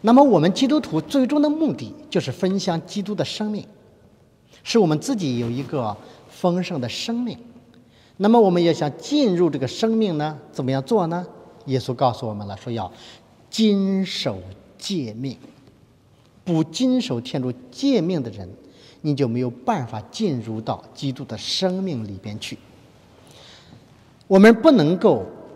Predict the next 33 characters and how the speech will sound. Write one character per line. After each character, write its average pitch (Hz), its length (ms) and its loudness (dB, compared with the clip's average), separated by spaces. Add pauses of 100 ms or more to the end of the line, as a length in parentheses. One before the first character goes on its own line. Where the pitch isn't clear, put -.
(300)
忽 262 360 -2
视 202 200 -2
诫 147 280 -4
命， - 100 -16 (760)
我 185 100 4
们 208 140 8
不 277 180 0
能 165 180 2
够 131 320 -2
废 - 400 -2
除 - 140 -12
诫 - 240 -14
命。 - 80 -20 (520)
耶 196 140 6
稣 226 140 2
说 202 340 -2 (120)
：“我 151 180 0
来 127 180 0
不 147 140 -6
是 131 120 -6
废 - 300 -4
除 123 160 -6
诫 127 160 -8
命， 107 140 -12 (560)
一 262 260 8
笔 135 220 0
一 135 240 -4
画 - 280 2 (600)
都 151 100 4
不 117 140 -6
会 120 120 -6
废 113 220 -4
弃。” - 260 -10